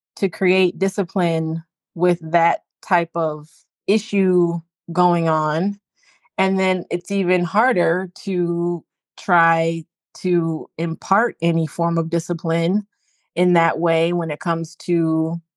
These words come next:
raising children. So, you know, when it came, you know, when it comes to money, I think that that's, you know, it's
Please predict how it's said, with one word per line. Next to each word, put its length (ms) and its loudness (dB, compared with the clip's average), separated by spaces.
raising 440 4
children. 580 0
So, 680 -2
you 100 -6
know, 140 0
when 120 0
it 80 -8
came, 300 0
you 100 4
know, 100 4
when 120 2
it 80 -2
comes 240 4
to 100 0
money, 320 4
I 80 0
think 240 -2
that 160 -2
that's, 560 -2
you 120 0
know, 280 -2
it's 440 -2